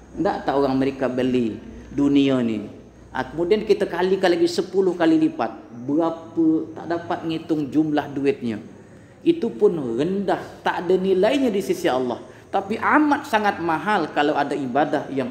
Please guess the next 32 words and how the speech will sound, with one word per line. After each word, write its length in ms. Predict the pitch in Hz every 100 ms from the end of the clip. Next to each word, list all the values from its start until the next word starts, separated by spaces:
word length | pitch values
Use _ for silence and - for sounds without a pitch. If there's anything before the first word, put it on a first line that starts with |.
| 123
Allah 200 | 123 117
terima. 480 | 131 117 110 110 110 - _ - - -
Maka 240 | 120 127
mintalah 480 | 131 135 - 139 131
kepada 400 | 127 131 117 120
Allah 160 | 123 117
siang 320 | - 139 127
dan 160 | 120
malam, 400 | 117 135 170 156
pagi 240 | 147 135 135
dan 240 | 131 127
petang, 400 | 131 127 123 120 - - -
agar 720 | - 123 113 - 123 117 113 -
ibadah 560 | 107 113 110 113 -
kita, 480 | - 214 214 202 196 - -
baik 400 | 117 120 151 139
yang 240 | 131 135
wajibnya 640 | 127 120 170 - 214 208
maupun 400 | - 135 135 139
yang 160 | 135 127
sunnahnya, 800 | - 131 220 165 160 160 151 151 - -
semoga 480 | - 147 131 123 120
diterima 560 | 117 113 135 139 127 117
oleh 240 | 123 120
Allah 280 | 113 117 110
Subhanahu 480 | - 110 107 120 110
wa 120 | 110
taala. 260 | 113 113 117
Sebab 400 | - 117 117 120
ibadah 320 | 110 131 214
yang 240 | 190 175 165
diterima 480 | 151 151 147 147